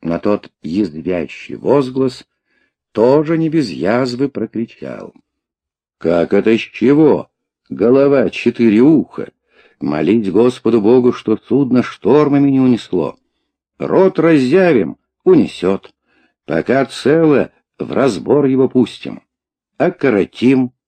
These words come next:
подновим, вот и уплывем". "О, какой ты смелый!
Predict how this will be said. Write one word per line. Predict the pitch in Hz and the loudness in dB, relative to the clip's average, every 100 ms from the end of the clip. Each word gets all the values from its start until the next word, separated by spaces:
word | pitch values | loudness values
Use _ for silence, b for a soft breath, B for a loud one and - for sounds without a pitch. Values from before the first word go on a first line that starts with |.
| _ | _
подновим, | 190 160 104 95 64 95 104 98 _ _ _ | -2 0 0 0 0 -2 -4 -8 _ _ _
вот | 135 226 - | 0 0 2
и | |
уплывем". | 107 - 64 69 117 135 123 _ _ _ _ _ _ _ | 0 -2 -8 -2 -2 -2 -6 _ _ _ _ _ _ _
"О, | - 78 76 143 - _ _ _ - | -4 -2 0 -2 -6 _ _ _ -2
какой | 226 233 185 | 0 2 0
ты | - 190 | 2 -4
смелый! | - 156 90 55 50 | -2 -2 -2 -6 -14